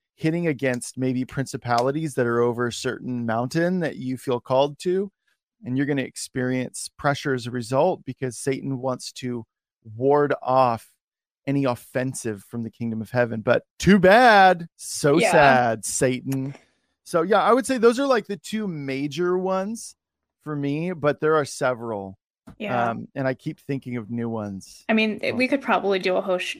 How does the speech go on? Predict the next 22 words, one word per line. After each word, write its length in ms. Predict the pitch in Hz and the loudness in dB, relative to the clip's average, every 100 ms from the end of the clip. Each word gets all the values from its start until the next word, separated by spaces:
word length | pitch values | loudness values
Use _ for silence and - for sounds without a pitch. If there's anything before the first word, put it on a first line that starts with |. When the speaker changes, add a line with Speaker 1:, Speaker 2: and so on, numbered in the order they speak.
| - | -4
Speaker 2:
whole 200 | 233 202 | -2 0
show 260 | - 208 185 | 0 2 2
on 180 | 165 | 0
that, 280 | 160 71 - | -2 -4 -4
just 380 | 220 196 - - | -2 -2 -2 -4
with 280 | 196 - - _ _ | -4 -4 -8 _ _
different 300 | 214 202 190 | -8 -6 -8
things 180 | 190 180 | -8 -6
we've 180 | 185 175 | -6 -6
learned, 480 | 170 165 - - - _ _ | -6 -6 -8 -10 -16 _ _
for 120 | - | -12
sure. 480 | - 113 120 117 113 | -8 -6 -4 -4 -6
Speaker 1:
Yeah, 240 | 110 107 104 - | -8 -10 -14 -14
yeah, 200 | 120 120 | -8 -2
Speaker 2:
There's 220 | 113 117 | 0 0
Speaker 1:
yeah, 0 | |
Speaker 2:
so 120 | 113 | -2
Speaker 1:
yeah. 40 | - | -4
Speaker 2:
much. 460 | - - - - _ _ | -8 -10 -12 -14 _ _
Speaker 1:
Yeah, 360 | 123 123 117 107 | 0 0 0 -4
so, 480 | - 147 135 123 - _ _ _ _ - | 0 2 4 2 -4 _ _ _ _ 0
um, 480 | 160 156 156 151 | 4 6 6 2